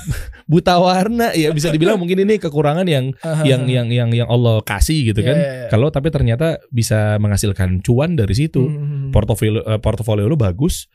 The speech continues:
Speaker 1: tapi sementara yang ngerjainnya adalah penderita
Speaker 2: Penderita
Speaker 1: atau
Speaker 2: buta
Speaker 1: apa
Speaker 2: warna.
Speaker 1: ya, penderita bu-,
Speaker 2: Ah.
Speaker 1: buta warna parsial kan?
Speaker 2: Gua mungkin agak-agak di, gua tarik dikit kali ya,
Speaker 1: Hmm.
Speaker 2: agak, agak jauh waktu pertama kali gua tahu.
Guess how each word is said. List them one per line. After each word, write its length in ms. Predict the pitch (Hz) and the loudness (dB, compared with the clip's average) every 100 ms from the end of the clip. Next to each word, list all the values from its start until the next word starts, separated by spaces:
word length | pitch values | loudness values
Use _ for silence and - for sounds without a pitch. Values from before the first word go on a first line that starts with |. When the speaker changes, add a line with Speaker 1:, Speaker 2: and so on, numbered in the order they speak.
| _ _ | _ _
Speaker 1:
tapi 160 | - 143 | -6 -2
sementara 400 | 147 120 123 170 | 0 2 0 0
yang 160 | 180 | 0
ngerjainnya 460 | 120 104 104 98 170 | 0 0 0 0 0
adalah 260 | 104 127 185 _ _ _ _ - | 0 0 -2 _ _ _ _ -20
penderita 800 | - - 110 104 98 - - 180 | 0 2 2 2 0 0 -2 -2
Speaker 2:
Penderita 160 | 87 139 | -4 -4
Speaker 1:
atau 180 | 110 104 | -2 0
Speaker 2:
buta 80 | 101 | 0
Speaker 1:
apa 120 | 143 | -2
Speaker 2:
warna. 120 | 135 85 | -4 -6
Speaker 1:
ya, 120 | 67 | -4
penderita 420 | - 107 113 - 120 | 0 0 0 0 0
bu-, 100 | 120 | 0
Speaker 2:
Ah. 220 | 117 - | -2 0
Speaker 1:
buta 240 | 113 120 110 | 0 0 0
warna 340 | 113 113 113 | 0 0 0
parsial 480 | 110 113 - 185 110 80 | 0 0 0 0 2 2
kan? 180 | 113 180 _ _ | 0 -2 _ _
Speaker 2:
Gua 460 | 208 160 165 220 240 - _ | -14 -6 -4 -2 -2 -6 _
mungkin 320 | - 170 233 240 | -4 -2 0 -2
agak-agak 680 | 175 170 165 160 156 151 147 | -4 -2 0 0 0 0 0
di, 160 | 151 | -2
gua 140 | 147 151 | -2 -2
tarik 220 | 151 156 | -2 -4
dikit 260 | 147 143 165 | -6 -6 -4
kali 200 | 156 139 | -4 -2
ya, 100 | 131 | -4
Speaker 1:
Hmm. 180 | - 113 | 2 2
Speaker 2:
agak, 220 | 85 - - | 2 -4 -12
agak 200 | 143 139 | -12 -8
jauh 160 | 143 151 | -2 -2
waktu 220 | 151 - | -2 -6
pertama 340 | 151 151 151 | -8 -6 -6
kali 240 | 151 151 147 | -4 -4 -4
gua 180 | 151 143 | -4 -6
tahu. 260 | 143 135 | -6 -8